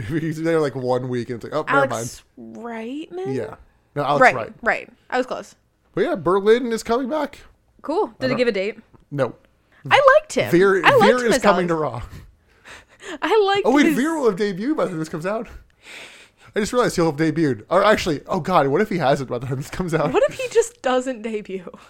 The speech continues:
Speaker 1: It
Speaker 2: Or what, what if this is all just a ploy to get the Funkasaurus again? Like, what if
Speaker 1: Oh, that joke is fully happening. If people going, like, "Somebody call his mama."
Speaker 2: Some call my mama. I'm ready for it.
Speaker 1: Come, comes out, the cat is his manager.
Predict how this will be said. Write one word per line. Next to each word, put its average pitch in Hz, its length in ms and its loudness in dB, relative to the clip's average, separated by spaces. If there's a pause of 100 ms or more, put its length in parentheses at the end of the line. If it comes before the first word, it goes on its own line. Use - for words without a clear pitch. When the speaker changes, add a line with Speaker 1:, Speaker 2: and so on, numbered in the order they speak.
(540)
Speaker 1:
It 277 100 -12
Speaker 2:
Or 370 200 4
what, 294 420 0 (180)
what 226 360 -2
if 233 240 4
this 226 140 2
is 226 120 -8
all 214 200 4
just 220 140 -8
a 240 60 -6
ploy 208 280 2
to 196 80 0
get 208 140 -2
the 220 80 -8
Funkasaurus 208 680 -2
again? 175 420 -10
Like, 208 240 -8
what 226 320 0
if 247 260 2
Speaker 1:
Oh, 180 160 10
that 180 180 6
joke 165 260 2
is 147 120 -4
fully 139 340 -2
happening. 123 360 -2
If 117 80 -6
people 139 220 -4
going, 143 260 2
like, - 140 -4
"Somebody 156 320 2
call 151 260 2
his 151 220 0
mama." - 280 0
Speaker 2:
Some 302 260 6
call 208 320 4
my 269 120 -8
mama. 311 720 2 (640)
I'm 226 100 -14
ready 175 200 -10
for - 180 -16
it. 339 300 -14 (560)
Speaker 1:
Come, 123 220 -10
comes 127 300 -10
out, 113 220 -4
the - 60 -8
cat 120 320 -10
is 113 80 -12
his 113 140 -12
manager. 127 480 -8